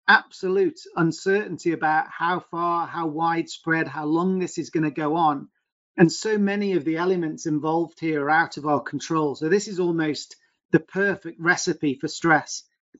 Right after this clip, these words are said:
And I know it's a pivotal time for people in isolation, disconnected from their loved ones, disconnected from that normal routine and those normal rhythms around our working days.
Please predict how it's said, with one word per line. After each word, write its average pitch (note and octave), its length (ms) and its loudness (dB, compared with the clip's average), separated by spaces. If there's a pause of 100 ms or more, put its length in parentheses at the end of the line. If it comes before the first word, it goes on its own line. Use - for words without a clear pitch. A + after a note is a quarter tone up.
(120)
And F3 140 0
I F3+ 60 2
know G3+ 180 2
it's G3 180 -2
a F3 60 -2
pivotal G3+ 440 -4
time F#3 380 -4
for F3 120 -4
people D3 640 -4
in F#3 160 0
isolation, D#3+ 1040 -2 (220)
disconnected F3+ 800 0
from D3+ 200 -6
their D3+ 120 -2
loved D#3 340 -4
ones, C#3 320 -2
disconnected F3+ 760 0
from D3 240 -4
that D3+ 160 -2
normal F3 420 -2
routine D#3 600 -2
and C#3+ 120 -6
those D3 200 -4
normal E3 380 0
rhythms D#3+ 600 -2 (340)
around D#3 340 0
our D3 100 -2
working D3+ 760 -2
days. D#3+ 600 -4